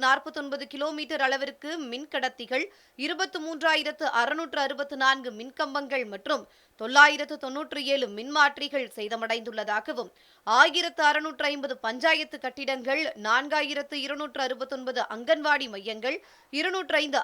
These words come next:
ஆரம்ப சுகாதார நிலையங்கள், ஐந்தாயிரத்து தொள்ளாயிரத்து முப்பத்தாறு பள்ளி கட்டடங்கள், முன்னூற்று எண்பத்தோரு சமுதாய கூடங்கள் மற்றும் அறுநூற்று இருபத்து மூன்று குடிநீர் வழங்கல் பணிகள் கடுமையாக சேதமடைந்துள்ளதாகவும் முரசொலி நாளேடு பட்டியலிட்டுள்ளது.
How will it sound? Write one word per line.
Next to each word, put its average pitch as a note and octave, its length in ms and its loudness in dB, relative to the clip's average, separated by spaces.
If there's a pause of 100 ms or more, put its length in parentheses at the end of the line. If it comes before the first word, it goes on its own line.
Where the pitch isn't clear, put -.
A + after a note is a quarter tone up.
(160)
ஆரம்ப D4 360 2
சுகாதார C#4+ 460 4
நிலையங்கள், G#3+ 560 -4 (340)
ஐந்தாயிரத்து C#4+ 720 2
தொள்ளாயிரத்து C4+ 600 2
முப்பத்தாறு B3 580 2
பள்ளி D4 240 -2
கட்டடங்கள், A3+ 640 -6 (280)
முன்னூற்று E4 420 -4 (120)
எண்பத்தோரு D4+ 540 -4 (160)
சமுதாய D4 520 0
கூடங்கள் C#4 520 -4
மற்றும் G3 320 -6 (340)
அறுநூற்று D#4 500 2
இருபத்து D#4+ 340 -4
மூன்று D4 320 -8
குடிநீர் E4 440 -4
வழங்கல் C#4+ 400 0
பணிகள் C#4 420 -2 (100)
கடுமையாக C#4+ 760 0
சேதமடைந்துள்ளதாகவும் C4 1200 -2 (140)
முரசொலி C#4+ 500 -4
நாளேடு C4 460 2 (180)
பட்டியலிட்டுள்ளது. G#3+ 840 -4